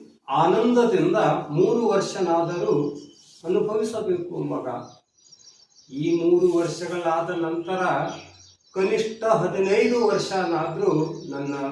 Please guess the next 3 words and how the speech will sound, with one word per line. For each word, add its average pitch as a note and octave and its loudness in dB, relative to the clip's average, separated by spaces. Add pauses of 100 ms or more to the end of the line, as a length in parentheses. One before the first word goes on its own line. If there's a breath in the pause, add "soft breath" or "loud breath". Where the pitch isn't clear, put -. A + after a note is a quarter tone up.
(560)
ಊಟ, E3 0 (1300)
ನನ್ನ C#3+ -8 (180)
ಬಟ್ಟೆ, E3+ -2